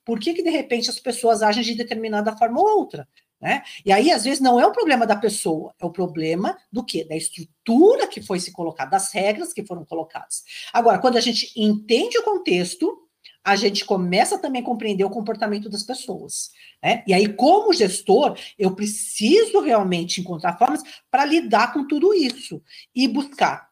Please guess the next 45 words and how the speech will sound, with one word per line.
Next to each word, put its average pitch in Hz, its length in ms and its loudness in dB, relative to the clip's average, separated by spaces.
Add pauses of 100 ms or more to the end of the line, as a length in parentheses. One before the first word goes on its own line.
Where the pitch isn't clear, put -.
ter 170 180 0
recursos 190 880 -4 (260)
pra 208 200 2
realmente 233 500 0
eliminar 214 500 -2
até 240 220 -6
as 160 160 -2
res-, - 300 -10
restrições. 262 760 -8 (200)
Então, 190 100 -2
eu 185 40 -2
preciso 285 360 0
olhar 202 240 2
tudo 165 240 -4
isso, - 340 -12 (260)
né? 220 220 -2 (240)
E 240 60 2
aí 269 160 6
eu 403 100 6
começo, 214 420 2
quando 254 140 0
eu 226 100 6
olho 233 380 6
isso, 262 260 -2
eu 202 60 -4
começo 233 300 -4
a 220 40 0
despersonalizar 220 1500 -2 (160)
o 277 140 -8
quê? - 320 -6 (160)
Essas 202 380 -4
questões, - 680 -12 (300)
tá? 180 220 -4 (180)
Porque 180 520 -2
aí 202 100 2
os 262 140 -2
problemas 240 420 2
não 254 60 -2
são 320 160 2
caracterizados, 220 680 2
muitas 196 220 -6
vezes, 208 160 -4
pelas 208 280 -4
características 196 800 -2
pessoais - 560 -10